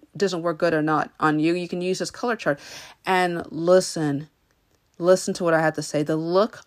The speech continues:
on this woman's face was a mixture of sadness, terror, and a bit of disappointment. Because I realized in that moment,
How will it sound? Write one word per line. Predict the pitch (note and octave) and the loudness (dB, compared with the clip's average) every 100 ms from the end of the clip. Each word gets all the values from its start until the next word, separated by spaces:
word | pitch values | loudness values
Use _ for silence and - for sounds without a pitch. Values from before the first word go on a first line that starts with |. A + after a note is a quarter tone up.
| - | -2
on | D#3+ | -2
this | D#3 D#3 - | 0 -4 -4
woman's | D3+ D#3+ D#3+ - | -2 -2 -4 -8
face | - D#3 D3+ D#3 _ _ _ - | -4 -2 -2 -4 _ _ _ -10
was | F3+ E3 D#3 - | -2 0 0 -2
a | D#3+ | -4
mixture | D#3 D#3+ - - E3+ E3 - | -2 -4 -6 -6 -4 -4 -4
of | D3 | -4
sadness, | - - - - D#3 E3 F#3 G3+ A3 A#3 - - _ _ _ _ | -2 0 0 -2 2 2 0 -2 -4 -4 -10 -16 _ _ _ _
terror, | - - D#3+ E3 E3 E3+ F3 _ _ | -2 4 6 6 4 0 -2 _ _
and | D#3+ | -4
a | D3 C#3+ _ | -4 -4 _
bit | E3+ E3+ - - | -2 -2 -6 -4
of | D3+ D3 | -4 -2
disappointment. | D#3 - - - D3+ C3+ - _ - | -6 -6 -8 -6 -4 -6 -12 _ -10
Because | - F#3 G3+ | -4 2 6
I | G3 | 6
realized | G#3+ G#3+ A#3 A3 E3+ D#3+ D3+ | 4 4 4 4 2 2 0
in | D#3 | -4
that | E3 E3+ - | 0 0 0
moment, | - D#3+ E3 D3+ - - - - | -4 -2 0 0 -4 -10 -16 -16